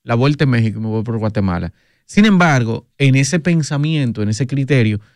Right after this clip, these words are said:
pasan cosas, en ese criterio el país sigue corriendo, en ese criterio los, los elegidos, los, los gobernantes y funcionarios siguen ejecutando, eh, su función pública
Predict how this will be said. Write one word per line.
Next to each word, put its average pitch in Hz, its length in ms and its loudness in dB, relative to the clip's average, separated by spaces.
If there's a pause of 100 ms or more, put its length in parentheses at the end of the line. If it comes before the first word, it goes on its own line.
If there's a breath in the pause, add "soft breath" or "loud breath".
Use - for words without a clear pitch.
(220 soft breath)
pasan 175 420 0
cosas, 95 380 -8
en 107 80 -6
ese 123 160 -6
criterio 143 640 2 (280 soft breath)
el 143 160 2
país 139 300 0
sigue 202 160 -4
corriendo, 107 420 -4
en 107 60 -6
ese 127 180 -8
criterio 151 640 0 (280 loud breath)
los, 131 460 2
los 135 240 0
elegidos, 139 760 0
los, 110 340 -8
los 110 300 0
gobernantes 120 600 2
y 117 60 -2
funcionarios 113 640 -4 (360)
siguen 185 580 2
ejecutando, 120 960 0
eh, 110 160 2
su 113 120 -4
función 110 380 -2
pública 101 480 -4